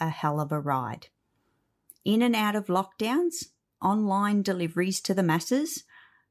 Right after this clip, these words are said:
doctor's appointments via phone apps, and scripts being delivered to our doorstep.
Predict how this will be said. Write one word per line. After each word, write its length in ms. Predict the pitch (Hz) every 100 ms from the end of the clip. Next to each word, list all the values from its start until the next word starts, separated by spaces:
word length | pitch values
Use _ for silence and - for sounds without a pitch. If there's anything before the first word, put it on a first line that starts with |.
| _
doctor's 400 | 214 226 - 240
appointments 580 | 202 - 185 - 175 160
via 420 | - 165 165 160
phone 380 | 151 - 160 196
apps, 540 | 220 254 311 - - - _ _
and 220 | 190 196
scripts 440 | - - 226 - -
being 400 | - 196 170 170
delivered 440 | 175 165 156 160
to 160 | - 156
our 120 | 165
doorstep. 600 | 233 254 277 - 156